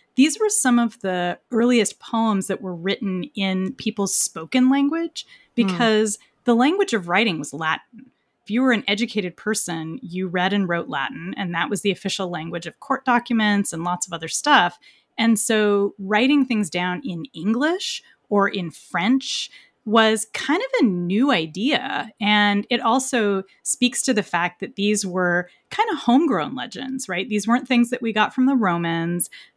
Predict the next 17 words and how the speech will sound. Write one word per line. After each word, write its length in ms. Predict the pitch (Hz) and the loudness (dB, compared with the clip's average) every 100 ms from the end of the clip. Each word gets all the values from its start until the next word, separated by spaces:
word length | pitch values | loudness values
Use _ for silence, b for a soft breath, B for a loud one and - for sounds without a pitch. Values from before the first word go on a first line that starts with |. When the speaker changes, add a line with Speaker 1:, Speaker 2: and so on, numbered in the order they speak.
| - | 0
Speaker 1:
Um, 240 | 185 175 | 0 2
these 180 | 185 175 | -2 -2
weren't 220 | 202 262 | -4 0
things 300 | 220 202 208 | 2 2 2
that, 380 | 190 175 175 180 | 2 4 2 0
you 120 | 196 | -4
know, 460 | 180 175 170 170 175 | -2 -2 -2 -4 -4
we, 240 | 180 180 - 143 | -4 -6 -6 -4
I 80 | 190 | -4
say 220 | - 170 | -2 -4
we, 340 | 160 160 156 | -6 -8 -8
like, 180 | 160 156 | -6 -6
as 140 | 160 160 | -6 -4
if 80 | |
I 160 | - 175 | 0 0
was 200 | 165 165 | 0 -4
there, 340 | 175 160 170 | 0 0 -2